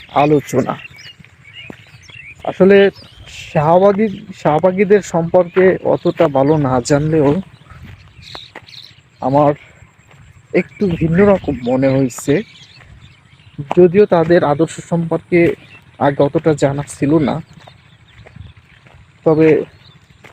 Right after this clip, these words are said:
ভিডিও, বিভিন্ন আর্টিকেল দেখে যতটুকু বুঝতে পারলাম, সেটা হচ্ছে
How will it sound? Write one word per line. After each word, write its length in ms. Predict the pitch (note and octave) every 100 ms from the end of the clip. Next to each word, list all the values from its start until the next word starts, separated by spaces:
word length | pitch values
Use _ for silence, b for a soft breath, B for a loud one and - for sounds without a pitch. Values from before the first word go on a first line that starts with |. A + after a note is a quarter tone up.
| - D3+ C3 F3+
ভিডিও, 460 | F#3 G#3 G#3+ G#3+
বিভিন্ন 500 | F3 F3+ F#3 F#3+ F#3+
আর্টিকেল 480 | D#3+ D3+ F#3 F#3 G3
দেখে 200 | F3+ F#3+
যতটুকু 520 | F3 E3+ - - -
বুঝতে 460 | C#3+ C#3+ - - G#3+
পারলাম, 480 | F3+ A#2+ B2 D3+ F#3+ _ _ _ - - - - - - - - - - -
সেটা 240 | F3 F#3+
হচ্ছে 560 | F#3 F#3 - - F#3+